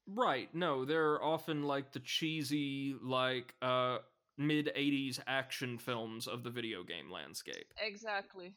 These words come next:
Speaker 2: Yeah,
Speaker 1: And
Speaker 2: yeah.
Speaker 1: you know what?
Speaker 2: I mean
Speaker 1: Everybody loves those movies.
Speaker 2: Yeah. I mean, uh, when it comes to Devil May Cry in particular, um, the creator said that they wanted to make Dante be the most typical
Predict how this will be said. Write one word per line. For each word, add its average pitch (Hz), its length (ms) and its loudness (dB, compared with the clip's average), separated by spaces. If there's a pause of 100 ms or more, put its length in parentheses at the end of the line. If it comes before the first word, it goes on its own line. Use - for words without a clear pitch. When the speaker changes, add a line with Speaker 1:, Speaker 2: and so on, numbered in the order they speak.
Speaker 2:
Yeah, 202 180 -6
Speaker 1:
And 240 100 2
Speaker 2:
yeah. - 160 -10
Speaker 1:
you 240 160 -2
know 440 160 2
what? 392 160 4
Speaker 2:
I 294 40 0
mean - 60 -6 (460)
Speaker 1:
Everybody 247 460 2
loves 160 300 4
those 120 240 -2
movies. - 540 -8 (520)
Speaker 2:
Yeah. 277 320 -4 (400)
I 240 100 -2
mean, 262 300 -8
uh, 220 220 0
when 226 180 -6
it 233 100 -12
comes 262 260 -10
to 254 80 -14
Devil 226 260 -8
May 214 140 -10
Cry 214 220 -10
in 214 100 -10
particular, 190 760 -8
um, 180 460 -4
the 190 100 -10
creator 208 460 -8
said 190 320 -8
that 190 200 -14
they 180 380 -8 (140)
wanted 202 360 -8 (120)
to 190 80 -14
make 170 340 -14
Dante 180 380 -10
be 165 260 -16
the 170 80 -14
most 170 400 -12 (260)
typical 208 600 -8